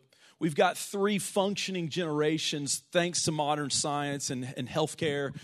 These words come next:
We've got three generations in the church, like, running together, running hand in hand. Abraham, Isaac, and Jacob might have had more than that. <laughs> They probably did, but think about this in this context.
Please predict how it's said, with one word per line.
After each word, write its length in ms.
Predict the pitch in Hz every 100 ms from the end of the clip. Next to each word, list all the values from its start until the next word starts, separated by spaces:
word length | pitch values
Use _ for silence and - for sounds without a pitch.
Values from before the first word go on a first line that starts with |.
| - -
We've 140 | 170
got 180 | 190 196
three 340 | - 196 226
generations 720 | 185 226 214 196 202 - 185
in 80 | 190
the 80 | 156
church, 520 | - - 190 170 -
like, 160 | 160 135
running 440 | 127 170 185 180
together, 500 | 160 123 139 120 95 - _ _ - - - -
running 420 | 156 202 233 247
hand 420 | 190 196 202 208
in 80 | 180
hand. 460 | 135 160 147 104 95 _ _ _ _ - - - -
Abraham, 440 | 151 151 160 147
Isaac, 320 | 147 143 139
and 120 | 127
Jacob 320 | 120 147 139 135
might 180 | 135
have 80 | 135
had 180 | 143 127
more 200 | 135 131
than 140 | 123
that. 320 | 123 117 113 - - - -
<laughs> 100 | 202 - - - 156
They 100 | 170
probably 640 | - 220 - 233 - 202
did, 400 | - 202 170 139
but 260 | 120 160 - - - - - - _ _ - 190
think 460 | 185 185 - 330
about 400 | 339 320 277 254
this 240 | 202 226 247
in 160 | 220
this 220 | 240 302 -
context. 840 | - 247 254 - 202 175 -